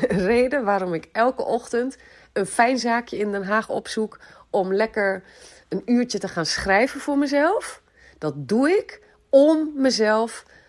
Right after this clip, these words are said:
eh, in mijn manifestatiekracht te zetten. Zodat ik een hele fijne dag heb en zodat ik mijn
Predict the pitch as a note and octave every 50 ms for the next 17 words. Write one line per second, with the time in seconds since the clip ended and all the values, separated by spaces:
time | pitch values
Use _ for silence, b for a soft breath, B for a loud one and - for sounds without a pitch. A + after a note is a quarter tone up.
0 | b b _ - G3 G3 G3 F#3+ F#3+ F#3+ G3 - - A#3+ A#3 A3+ G#3+ G#3+ G#3 G3
1 | G3+ F#3+ - - F#3 E3+ E3 - - D3+ - D3+ D3+ - - - C#3+ - C#3+ B2
2 | - - B2 B2 - _ _ _ _ B B B B B B B B B B B
3 | B B - - G#3 G3+ A3 A#3+ A#3 A#3+ A#3+ G3 F#3 F3 D3 D#3 F#3+ A3+ B3 C4
4 | B3 - A3+ G3+ G3+ F#3+ F#3+ A#3 C4 B3+ - A#3+ A#3+ A#3+ - _ - A3+ A3+ A3+
5 | A#3 A#3 - - G3+ F3+ F#3 F#3 F#3+ F#3+ - F#3 E3+ E3+ F3+ F3+